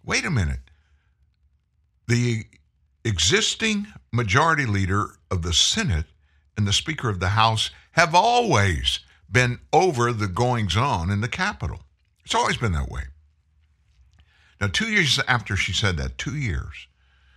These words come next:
that claim is challenged by text and email messages that were made public by five House Republicans that show her staff had direct contact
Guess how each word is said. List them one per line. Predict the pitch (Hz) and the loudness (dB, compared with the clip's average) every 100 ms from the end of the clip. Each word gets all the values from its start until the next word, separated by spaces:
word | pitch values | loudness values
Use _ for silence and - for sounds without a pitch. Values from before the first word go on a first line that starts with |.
| _ _ _ | _ _ _
that | - 135 139 | 2 2 2
claim | - 123 120 120 | -2 0 0 0
is | 104 | 0
challenged | 85 - - 131 185 190 110 67 85 110 104 - - - _ - _ - | -2 -2 -4 -2 -2 0 0 0 0 -2 -6 -12 -20 -20 _ -20 _ -4
by | 98 98 | 0 2
text | 87 - 135 170 - - - - - _ - | 0 -2 0 0 0 -2 -2 -6 -20 _ -4
and | 101 113 | 0 2
email | 151 156 110 95 | 0 2 2 2
messages | 92 98 180 - 82 64 64 67 - - - - - - - | 2 2 2 0 -2 -4 -2 -2 -2 -6 -12 -20 -20 -20 -2
that | 123 123 | 0 2
were | 139 | 2
made | 127 131 139 104 | 4 2 2 -2
public | - 180 160 127 120 | -2 -2 -2 -4 0
by | 101 98 | 2 2
five | - 135 180 160 | 4 4 4 4
House | 147 147 - | 2 2 0
Republicans | 131 110 147 127 95 82 117 - - - - | -2 -2 -2 -2 -2 -2 -2 -4 -12 -14 -2
that | 113 | -2
show | 107 131 127 110 - - | 2 2 2 2 -6 -8
her | - 196 | 2 4
staff | 233 - - 73 65 - - - - - | 4 0 -2 -4 -4 -6 -8 -20 -20 -2
had | 107 90 76 | 0 2 0
direct | 67 90 80 123 120 - - | 2 2 2 0 0 -2 -10
contact | - 76 69 65 - 67 57 - | -2 0 0 -2 -2 -4 -4 -12